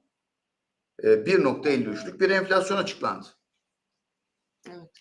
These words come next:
Speaker 1: Mesela bir nokta elli üçü hiç kimse beklemiyordu. Anadolu Ajansı'nın da,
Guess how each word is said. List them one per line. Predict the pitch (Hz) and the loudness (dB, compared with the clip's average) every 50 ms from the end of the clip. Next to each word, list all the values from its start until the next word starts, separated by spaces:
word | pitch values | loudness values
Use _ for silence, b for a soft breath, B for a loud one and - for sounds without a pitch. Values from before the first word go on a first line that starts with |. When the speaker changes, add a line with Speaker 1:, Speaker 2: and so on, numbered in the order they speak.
| _ - b b b b b b b b - | _ -14 b b b b b b b b -2
Speaker 1:
Mesela | 139 139 170 165 170 | 4 6 6 6 8
bir | 180 202 202 | 6 6 6
nokta | 202 202 202 202 196 | 4 0 2 2 4
elli | 196 196 196 | 4 4 2
üçü | 202 202 - 196 | 0 0 -2 -2
hiç | 185 226 220 - - - - - - | -2 -2 -2 0 -2 -4 -4 -4 -2
kimse | - 233 247 226 - 208 185 165 | 0 0 0 2 6 6 6 8
beklemiyordu. | 175 170 - - 190 180 175 160 160 160 214 240 - B B B B B B - | 6 2 2 0 -2 0 2 2 4 6 6 6 6 B B B B B B 4
Anadolu | - 143 160 175 185 180 190 196 190 | 6 6 8 8 6 4 6 6 10
Ajansı'nın | 185 185 180 185 185 185 185 180 - 185 196 202 196 202 | 10 10 10 8 4 4 2 0 -4 -6 -4 -4 2 4
da, | 180 147 123 120 B B | 4 4 4 0 B B